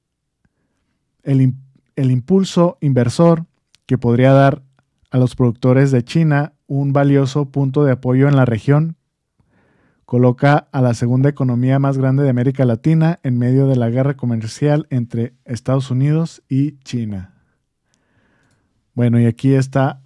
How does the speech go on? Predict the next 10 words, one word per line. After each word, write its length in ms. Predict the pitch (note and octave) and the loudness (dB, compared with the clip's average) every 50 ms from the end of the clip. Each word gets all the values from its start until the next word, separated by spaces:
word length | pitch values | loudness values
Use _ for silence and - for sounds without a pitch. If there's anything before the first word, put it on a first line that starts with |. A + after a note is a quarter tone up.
| _ _ | _ _
esta 840 | - B2+ - _ - C#3 C3+ C#3 C#3 C3+ C3+ B2+ A#2+ A#2 A2+ A2 A#2 A#2 | -12 -12 -12 _ -8 -6 -4 -4 -4 -4 -4 -4 -4 -4 -4 -4 -6 -2
publicación 460 | - B2+ B2 B2 - A#2+ A2 - B2+ | 0 0 0 2 0 -2 -2 2 4
me 60 | C#3+ D3 | 4 6
gustó 300 | C#3 A#2+ - - C3+ C3 | 4 4 4 2 2 4
porque, 420 | C3+ C3 B2+ - A#2+ A2+ A2 - _ _ _ _ _ _ _ _ _ _ _ - | 4 2 0 0 -2 -2 -2 -4 _ _ _ _ _ _ _ _ _ _ _ -10
pues 140 | B2 A#2 | -10 -6
sí, 140 | - E3 G3 | -4 -4 -4
tiene 280 | - - D#3 D#3 D#3+ D3 | -2 -2 -2 -2 -2 -4
completamente 640 | - - C#3+ C3+ B2+ C3+ C3 C3+ C#3+ C#3+ C3+ C3 D3+ | -6 -6 -6 -4 -2 -4 -2 0 0 -2 0 -2 -2
raz-, 280 | C#3 C3 C3 A2+ - | 0 0 0 -2 -4